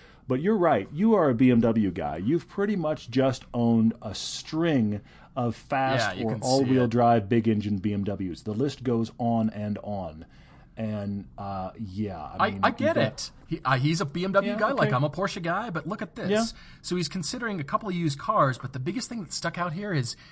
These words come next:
Speaker 2: he's got his wife's blessing to go do this. So
Speaker 1: Mm-hmm.
Speaker 2: this is good.
Speaker 1: Mm-hmm.
Speaker 2: All right, so he's had all these M threes, E ninety, three thirty X I, so all-wheel drive cars because he's in Colorado, I get it.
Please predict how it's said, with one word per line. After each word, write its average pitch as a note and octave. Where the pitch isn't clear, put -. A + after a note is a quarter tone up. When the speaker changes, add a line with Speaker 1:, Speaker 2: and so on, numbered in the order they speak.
Speaker 2:
he's C3
got D#3
his C#3
wife's C#3+
blessing C#3
to C3+
go A#2+
do B2+
this. -
So -
Speaker 1:
Mm-hmm. C3+
Speaker 2:
this -
is C#3+
good. E3
Speaker 1:
Mm-hmm. -
Speaker 2:
All D#3
right, -
so D#3
he's C#3
had C#3+
all A#3+
these A#3+
M F#3+
threes, F#3+
E C#3
ninety, F3+
three F#3
thirty F3
X E3+
I, E3
so D3
all-wheel E3
drive D#3
cars D3
because C#3
he's C3
in B2+
Colorado, C#3
I -
get C3+
it. C#3